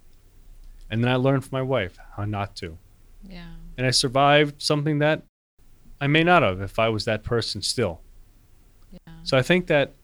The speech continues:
Speaker 1: if you're strong and you get through it, you have a better chance of get, you can only increase, you can't increase the outcome. I could have died, right? I can't change that.
Speaker 2: Right.
Speaker 1: You can't,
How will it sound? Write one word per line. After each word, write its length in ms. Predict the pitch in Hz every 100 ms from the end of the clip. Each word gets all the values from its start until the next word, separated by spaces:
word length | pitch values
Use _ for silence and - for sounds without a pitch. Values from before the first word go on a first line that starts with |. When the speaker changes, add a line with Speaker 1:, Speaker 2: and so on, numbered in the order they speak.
| - _ - 151
Speaker 1:
if 200 | - 139
you're 80 |
strong 400 | - - 180 196
and 100 | 180
you 60 | 131
get 160 | 117 -
through 200 | 156 127
it, 160 | 104 - - -
you 100 | 139
have 100 | 123
a 40 | 120
better 220 | 117 110
chance 320 | - 123 95
of 80 | 104
get, 100 | 113
you 100 | 127
can 120 | 151
only 200 | 160 185
increase, 480 | 165 - 147 135 -
you 80 | 147
can't 200 | 196 190
increase 320 | 185 175 160
the 80 | 139
outcome. 320 | 117 107 101
I 100 | 131
could 120 | 139 135
have 100 | 113
died, 280 | 104 92
right? 240 | 98 101 -
I 80 | 131
can't 220 | - 123 110
change 260 | 117 104
that. 180 | 90 87 - 202
Speaker 2:
Right. 80 | 180 175 170 - -
Speaker 1:
You 100 | 135
can't, 380 | - 190 190